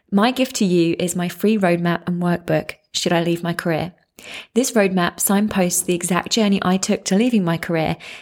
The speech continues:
and will help you kick off yours. You can find the link in the show notes. And if you're keen to build your fuck off fund, pre-register to join my free masterclass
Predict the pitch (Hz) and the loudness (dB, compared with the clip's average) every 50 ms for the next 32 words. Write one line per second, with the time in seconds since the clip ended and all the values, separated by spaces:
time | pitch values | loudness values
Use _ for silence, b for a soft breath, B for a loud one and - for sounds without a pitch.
0 | B B B 202 190 190 190 185 - 185 175 - - - 185 190 - 180 170 - | B B B 2 4 4 2 2 2 0 -2 0 0 -2 -2 -2 -2 -4 -4 -2
1 | 165 165 - - 185 165 160 156 - - - - - _ _ _ _ B B B | -4 -4 -2 0 0 0 0 0 -2 -4 -6 -8 -10 _ _ _ _ B B B
2 | B B B 202 196 196 220 196 - 185 175 175 185 202 175 165 170 170 170 180 | B B B -2 0 2 2 2 2 2 0 2 2 2 2 2 0 -2 -2 0
3 | 175 175 - - 180 175 165 156 165 156 - _ - - - - _ _ _ _ | 0 2 2 2 2 0 0 -2 -4 -6 -8 _ -12 -12 -12 -12 _ _ _ _
4 | _ _ _ _ _ B B B B B B B B 240 220 226 247 294 277 - | _ _ _ _ _ B B B B B B B B 2 4 4 2 0 -2 -2
5 | - - 208 202 202 208 233 254 262 - 269 262 247 226 220 - 226 233 220 190 | 0 0 2 4 4 4 4 4 2 2 2 2 2 2 2 2 2 2 2 4
6 | 220 254 294 285 - 196 175 - - 175 - - - 160 165 180 202 214 B B | 2 2 0 0 0 -2 -2 0 -2 -4 -4 -4 -2 -2 0 0 -2 -2 B B
7 | B B B B - 247 254 269 269 247 226 226 214 - - 185 175 180 185 175 | B B B B 0 2 2 4 2 2 2 0 0 0 0 0 0 0 -2 -2
8 | - 185 180 180 180 175 170 170 - - - 220 226 240 233 226 208 180 180 180 | 0 0 0 0 0 -2 -2 -4 -6 -6 -4 -2 0 2 2 2 2 2 0 -2
9 | - - 190 - - 170 165 165 165 170 170 - | -4 -6 -6 -6 -6 -6 -6 -4 -6 -6 -8 -8